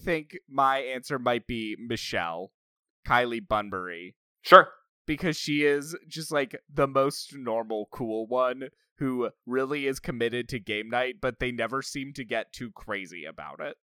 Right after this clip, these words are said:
Speaker 2: Yes, she's just like, "It is nice to hang out with my friends."
Speaker 1: Yes. Now, Will, should there be a game night musical?
Speaker 2: I mean, maybe?
Speaker 1: That's what, that was my f-, thought,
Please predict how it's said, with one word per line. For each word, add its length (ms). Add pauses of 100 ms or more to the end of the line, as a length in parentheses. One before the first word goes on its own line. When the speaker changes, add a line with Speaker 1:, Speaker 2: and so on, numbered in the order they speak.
(240)
Speaker 2:
Yes, 340
she's 220
just 200
like, 240
"It 100
is 140
nice 220
to 100
hang 200
out 140
with 100
my 120
friends." 440 (220)
Speaker 1:
Yes. 460 (580)
Now, 160
Will, 400 (960)
should 640
there 160
be 240
a 100
game 280
night 200
musical? 540 (260)
Speaker 2:
I 160
mean, 440 (720)
maybe? 280 (920)
Speaker 1:
That's 300
what, 180 (220)
that 200
was 220
my 140
f-, 160 (460)
thought, 340